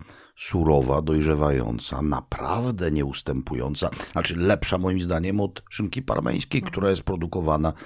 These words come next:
Speaker 1: na skalę jednak przemysłową. No tutaj trzeba by to z prosciutto San Daniele porównać, już nie mówiąc, albo nawet z culatello di Zibello, czyli rzeczami, no, e, absolutnie, e, pierwszo-, e,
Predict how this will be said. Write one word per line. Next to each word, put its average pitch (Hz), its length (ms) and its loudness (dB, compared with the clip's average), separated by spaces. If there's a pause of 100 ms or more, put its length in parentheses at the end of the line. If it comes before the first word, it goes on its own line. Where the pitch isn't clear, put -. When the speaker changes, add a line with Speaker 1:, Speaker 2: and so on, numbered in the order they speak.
(220)
Speaker 1:
na 76 100 0
skalę 76 320 2
jednak 78 280 0
przemysłową. 80 840 0
No 53 100 -6
tutaj 73 360 -4
trzeba 82 200 -2
by 78 120 -4
to 85 160 0 (360)
z - 80 -14
prosciutto 82 500 0
San 82 220 2
Daniele 90 460 8
porównać, 73 580 0
już 71 140 -2
nie 80 100 0
mówiąc, 80 340 0 (120)
albo 82 240 2
nawet 85 260 0
z - 60 -6 (100)
culatello 82 600 2
di 80 140 -2
Zibello, 87 540 2 (1080)
czyli 78 280 -2
rzeczami, 78 500 0 (460)
no, 82 540 0 (720)
e, - 120 -8
absolutnie, 87 720 0
e, - 540 -8 (340)
pierwszo-, 90 640 4 (500)
e, 73 40 -2